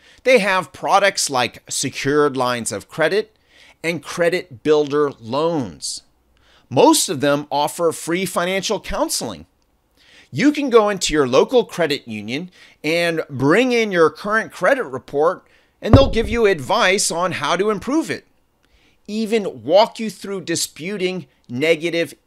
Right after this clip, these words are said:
inaccurate information. Now, they can do this because credit unions are nonprofit, and anytime they have revenues greater than their expenses,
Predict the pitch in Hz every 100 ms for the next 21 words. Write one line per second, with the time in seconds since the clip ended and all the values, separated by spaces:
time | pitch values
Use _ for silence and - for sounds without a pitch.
0 | - 147 151 214 262 - 120 95 - _
1 | 110 110 - 135 269 269 - 80 _ _
2 | _ _ _ _ _ _ _ _ - -
3 | _ - 185 185 196 165 _ _ _ _
4 | - 196 277 220 143 208 330 175 156 -
5 | - - - 202 - 220 196 180 - -
6 | 190 214 - 139 139 135 143 143 - _
7 | - 123 135 117 117 120 - 208 240 -
8 | 104 - _ _ _ - - 147 151 -
9 | 175 247 247 - 202 196 196 196 180 -
10 | 156 156 139 151 147 139 107 110 170 226
11 | 208 135 131 139 - 110 110 151 196 180
12 | 156 151 147 143 131 - 131 - - 269
13 | 311 143 131 151 -